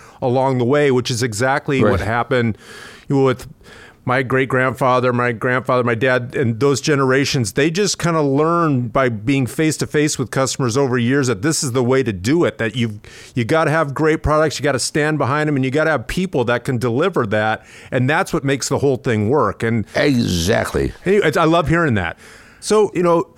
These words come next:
Speaker 1: I remember my dad telling a story when, when we bought Best Apparel and we became more than just a shoe store. He said, and he would say it today, "If he were here," and I asked him, "What was the biggest deal that happened for you guys that kinda launched you into being a real department store because you had brands?" He said, "The biggest deal for us is when we got Estee Lauder to sell us.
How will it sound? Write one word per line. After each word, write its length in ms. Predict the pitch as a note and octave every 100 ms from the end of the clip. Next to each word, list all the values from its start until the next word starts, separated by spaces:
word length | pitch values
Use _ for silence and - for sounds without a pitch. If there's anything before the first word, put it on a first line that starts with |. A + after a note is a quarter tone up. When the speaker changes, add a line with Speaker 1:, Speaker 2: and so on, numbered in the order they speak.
| - -
Speaker 1:
I 120 | - D3
remember 300 | G3 G3 F3
my 180 | C#3+
dad 340 | A#2+ C3 D#3 D3
telling 260 | C#3+ B2
a 60 | A2
story 300 | - B2+ A#2
when, 420 | A2+ A#2+ A#2+ - - -
when 240 | C3+ B2+
we 360 | C#3 D3+ D#3+ C#3+
bought 460 | - G#2+ C#3 B2+
Best 300 | A2 B2+ B2
Apparel 640 | C#3+ - C3+ C3 B2 A2+ A2
and 120 | - A#2+
we 100 | A#2+
became 280 | A2 B2+
more 220 | A#2+ C3 C3
than 60 |
just 180 | A#2+ -
a 40 |
shoe 220 | A2 - C#3
store. 320 | - B2 G2+
He 180 | C3+ D#3+
said, 460 | - D3 C3 B2 - - - -
and 140 | - A2+
he 80 | B2+
would 140 | B2+
say 200 | - C#3+
it 120 | D3
today, 260 | C3+ B2+ C3+
"If 200 | C3 -
he 100 | A#2+
were 160 | C#3+
here," 200 | C3+ C#3
and 100 | C#3
I 100 | C3
asked 280 | B2+ C#3 C3
him, 100 | A2 - - - - - -
"What 380 | - D3 D3+ E3+
was 220 | F#3 D3
the 100 | D#3+
biggest 460 | A#2 D3+ D#3 C#3+ A#2
deal 340 | C#3 D3+ C#3+
that 160 | B2 A#2
happened 240 | C3+ A#2+
for 60 | C3
you 80 | C3
guys 240 | B2+ G#2
that 220 | A2+ A2
kinda 220 | - C3
launched 440 | B2+ B2+ C3+ C3 -
you 100 | C#3
into 180 | B2 A#2
being 240 | A2+ B2
a 60 | A#2
real 240 | G#2+ B2 A#2+
department 420 | G2+ B2+ B2 B2
store 160 | - G2
because 320 | G#2 C3 G#2+
you 80 | A2+
had 280 | B2 A2+ F#2
brands?" 380 | A#2 B2 A#2
He 60 | G#2
said, 200 | G2 G#2+
"The 60 | G#2
biggest 500 | F2+ A2 F3+ G#3 -
deal 160 | F3
for 160 | D#3 C#3+
us 160 | C3 -
is 100 | G#2
when 160 | A2+ G#2+
we 80 |
got 240 | G#2 A2 A#2+
Estee 320 | C3 C3 D#3
Lauder 320 | B2 A#2+ A#2+
to 80 | A2
sell 340 | F#2+ B2+ G#2+ G#2
us. 140 | -